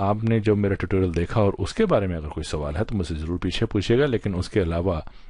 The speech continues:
मैं उन सवालों के जवाब नहीं दूंगा, ताकि हम उसी फॉर्मेट पे रहें और भटक ना जाएं, जैसे हम Photoshop में भटक गए हैं। अभी तक लोगों को टूल्स के बारे में तक नहीं पता और हम लोग मनचाहे ट्यूटोरियल बनाते रहते हैं।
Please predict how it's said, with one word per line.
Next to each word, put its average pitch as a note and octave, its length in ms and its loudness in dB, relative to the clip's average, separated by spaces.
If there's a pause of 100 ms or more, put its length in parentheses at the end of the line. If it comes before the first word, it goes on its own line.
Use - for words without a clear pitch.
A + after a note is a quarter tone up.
(140)
मैं D#2 100 -2
उन D2+ 60 -4
सवालों D2 300 -4
के D#2+ 100 -4
जवाब D#2 260 -2
नहीं D#2 120 -2
दूंगा, E2+ 240 0
ताकि - 340 -4
हम F2 160 -4
उसी E2+ 240 -2
फॉर्मेट F#2 460 0
पे G2 100 0
रहें F#2 200 2
और A2 120 0
भटक - 280 -6
ना D#2 100 -4
जाएं, D#2+ 200 -4
जैसे E2 240 -2
हम E2 80 -2
Photoshop G2+ 420 2
में F#2+ 100 2
भटक E2 220 -2
गए D#2 100 -6
हैं। F2 140 0 (340)
अभी - 200 2
तक B2 200 -2 (340)
लोगों F#2 240 -2
को G#2 100 -2
टूल्स A2 320 2
के G2+ 80 0
बारे F2+ 200 2
में F2+ 140 -2
तक F2 200 -2
नहीं F2+ 160 0
पता F2+ 200 0
और F#2+ 280 2
हम E2 180 -2
लोग E2+ 220 -4 (160)
मनचाहे E2+ 360 2
ट्यूटोरियल D#2+ 360 -4
बनाते D2 340 0
रहते C#2+ 260 -4
हैं। D2 140 -6